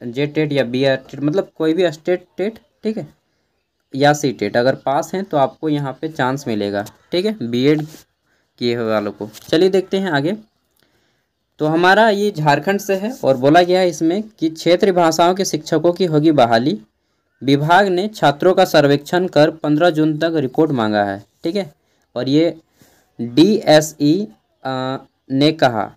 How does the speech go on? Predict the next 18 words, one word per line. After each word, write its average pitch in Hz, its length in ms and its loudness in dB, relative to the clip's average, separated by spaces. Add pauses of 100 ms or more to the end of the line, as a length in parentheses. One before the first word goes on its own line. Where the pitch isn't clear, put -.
(160)
"जानकारी 156 840 2 (220)
अभी 123 240 -4
नहीं 131 280 2
है, 180 280 -2 (180)
अभी 120 200 -4
चुनाव 156 400 2
में 165 140 4
मैं 156 180 4
व्यस्त 117 480 0
हूँ।" 107 220 -10
बाप 110 300 -2
रे, - 160 -10 (160)
डीएसई 131 340 -4
मतलब 165 200 -2
समझते 175 320 -4
हैं, 110 180 -6 (400)
रांची 120 440 -4
का 151 180 0